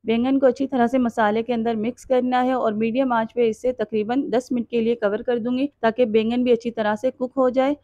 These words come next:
तकरीबन दस मिनट हो चुके हैं, कवर हटाएंगे। ये देखिए जी, माशाल्लाह से चटपटी बैंगन की सब्ज़ी तैयार है।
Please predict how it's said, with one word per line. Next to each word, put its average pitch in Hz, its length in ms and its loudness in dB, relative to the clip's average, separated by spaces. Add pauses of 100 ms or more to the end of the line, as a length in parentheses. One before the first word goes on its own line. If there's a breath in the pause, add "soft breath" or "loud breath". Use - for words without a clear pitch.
(120)
तकरीबन 226 540 2
दस 240 220 0
मिनट 262 200 0
हो 220 180 2
चुके 247 280 -2
हैं, 262 160 2
कवर 220 320 2
हटाएंगे। 254 640 0 (440)
ये 226 340 0
देखिए 233 320 2
जी, 247 180 -2
माशाल्लाह 220 600 2
से 269 180 0
चटपटी 220 540 -2
बैंगन 220 360 2
की 233 80 -4
सब्ज़ी 226 460 -2
तैयार 202 520 2
है। 269 160 2